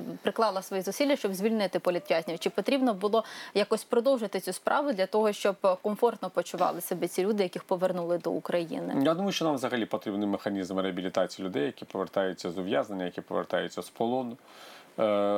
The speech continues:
Speaker 2: ми про це говорили ще тоді, коли почалися перші такі звільнення. Коли звільнювали ще Надію Савченко. Я тоді говорив: «Слухайте, ну це дуже дивно. Людину звільнили після багатомісячного,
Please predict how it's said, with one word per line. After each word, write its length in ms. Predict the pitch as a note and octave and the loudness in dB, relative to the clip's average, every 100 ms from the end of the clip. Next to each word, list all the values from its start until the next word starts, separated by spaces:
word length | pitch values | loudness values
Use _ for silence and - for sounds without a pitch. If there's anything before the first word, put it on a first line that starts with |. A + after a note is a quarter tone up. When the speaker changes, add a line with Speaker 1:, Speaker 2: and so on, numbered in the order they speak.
| A2 A2+ G#2+ A2+ | 0 0 0 -2
Speaker 2:
ми 320 | A#2 A#2 C3 | 0 2 0
про 140 | B2 A#2+ | 0 -2
це 140 | A#2+ | -2
говорили 340 | G#2 A#2+ C3+ | 0 0 0
ще 160 | A2 A2 | -4 -6
тоді, 220 | G2+ A2+ | -6 -6
коли 180 | A2+ G#2+ | -2 0
почалися 480 | G#2 - G#2+ G#2+ A2 | -2 -2 -2 -2 -4
перші 720 | - A2 G2+ - G#2+ G2+ G2 G#2 G2 - - - | 0 0 0 -2 -2 0 0 -2 -2 -4 -4 -4
такі 220 | G2+ G2+ | -4 -4
звільнення. 300 | F2 F#2 G2+ G#2 | -6 -6 -8 -6
Коли 200 | - B2 | -2 0
звільнювали 400 | A2+ B2 G#2+ G2+ | 0 -2 -2 -2
ще 140 | - G#2+ | -2 -2
Надію 280 | G2 G2+ | 0 0
Савченко. 480 | - F#2 - - - - - | 0 -2 -4 -14 -20 -10 -4
Я 80 | G#2+ | -4
тоді 140 | G#2 | -2
говорив: 340 | - G2 F#2+ E2+ | 0 0 0 -2
«Слухайте, 320 | G#2+ F2 F#2+ | -4 -4 -4
ну 80 | F#2+ | -2
це 160 | B2 - - - | -2 -4 -10 -8
дуже 200 | G#2 G2+ | -4 -2
дивно. 240 | G2 F2 E2+ | -2 -2 -2
Людину 320 | F#2 G2+ F2+ | -2 -2 -2
звільнили 440 | E2 F#2+ G2 F#2 | -4 -2 0 0
після 260 | E2 F2 - | -2 -8 -4
багатомісячного, 960 | F2+ F2+ F#2+ - - F2+ E2 F2+ - | -2 0 -2 -6 -6 -2 -2 -2 -4